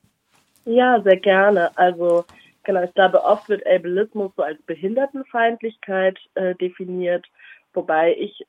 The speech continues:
da noch mal ein bisschen weiter gehen würde und sagen würde, dass es, ähm, generell ein, eine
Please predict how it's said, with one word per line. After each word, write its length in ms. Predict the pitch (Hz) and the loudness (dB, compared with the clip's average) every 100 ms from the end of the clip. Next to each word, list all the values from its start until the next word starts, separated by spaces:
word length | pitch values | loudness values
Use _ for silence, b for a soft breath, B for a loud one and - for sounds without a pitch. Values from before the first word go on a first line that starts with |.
| _ | _
da 220 | 180 170 - | -4 -4 -8
noch 220 | 190 165 - | -10 -10 -8
mal 300 | 160 156 - | -8 -6 -8
ein 120 | 165 | -10
bisschen 420 | 185 185 190 175 | -12 -10 -12 -6
weiter 340 | 170 175 - 185 | -2 -2 -2 -10
gehen 300 | 175 160 156 | -8 -12 -10
würde 240 | 156 156 147 | -10 -8 -10
und 160 | 139 - | -10 -6
sagen 320 | 147 147 160 | -6 -6 -10
würde, 180 | 151 139 | -14 -10
dass 140 | 143 - | -12 -12
es, 120 | 151 _ B B B B B _ | -14 _ B B B B B _
ähm, 320 | 165 156 156 | -6 -6 -4
generell 800 | 156 165 156 170 175 180 185 180 - | -4 -2 -4 0 0 2 0 -2 -4
ein, 280 | 151 160 151 | -8 -8 -12
eine 320 | 156 156 | -12 -10